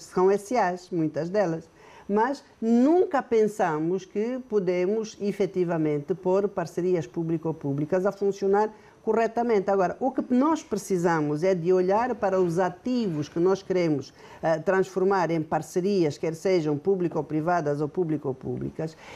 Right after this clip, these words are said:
e adequar o instrumento que temos atualmente, porque não é verdade que o instrumento que nós temos atualmente de P P P serve igualmente para um polo industrial, para um parque industrial rural,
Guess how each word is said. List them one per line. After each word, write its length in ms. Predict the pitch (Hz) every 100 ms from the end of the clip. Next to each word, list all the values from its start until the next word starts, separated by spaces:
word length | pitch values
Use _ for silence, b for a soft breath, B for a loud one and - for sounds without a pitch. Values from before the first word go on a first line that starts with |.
| B
e 220 | 240 233 -
adequar 840 | 254 311 233 262 - 220 226 240
o 100 | 240
instrumento 580 | 240 220 208 220 240 247
que 140 | 240
temos 320 | 220 240 240 233
atualmente, 600 | 226 240 254 233 214 208
porque 260 | 226 226
não 180 | 277 320
é 120 | 302
verdade 580 | 208 208 180 165 151 165
que 100 | 175
o 60 | 214
instrumento 500 | 208 208 247 254 214
que 120 | 196
nós 160 | 208 208
temos 280 | 202 165
atualmente 520 | 180 170 170 165 147 -
de 100 | 151
P 180 | 196 202
P 160 | 180
P 300 | 156 127 139 - B B B
serve 400 | - 262 240 247
igualmente 580 | 214 208 180 160 151 160
para 180 | 170
um 100 | 196
polo 240 | 196 233 214
industrial, 600 | 180 170 175 156 147 151
para 180 | 180 190
um 120 | 185
parque 340 | 226 220 214
industrial 640 | 175 160 160 156 147 135 - - _ -
rural, 480 | 160 175 151 135